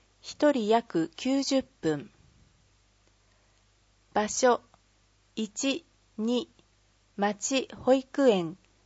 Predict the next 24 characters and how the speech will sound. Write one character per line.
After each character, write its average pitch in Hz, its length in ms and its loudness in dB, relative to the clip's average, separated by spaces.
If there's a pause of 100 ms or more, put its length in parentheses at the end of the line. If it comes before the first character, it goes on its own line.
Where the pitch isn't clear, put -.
(260)
教 269 240 6
育 285 240 0
セ 277 240 2
ン 240 60 -8
タ 175 260 -2
ー 160 60 -2
二 160 180 -8
階。 175 360 -4 (1200)
三、 240 440 0 (720)
福 - 220 -4
祉 294 220 0
文 294 260 2
化 269 160 6
会 269 260 2
館 170 300 -4
ほ - 240 -10
か。 185 300 -6 (1600)
対 254 240 2
象、 226 460 4 (720)
町 311 260 8
内 190 300 2
在 226 300 2
住 233 240 0
者。 - 340 -2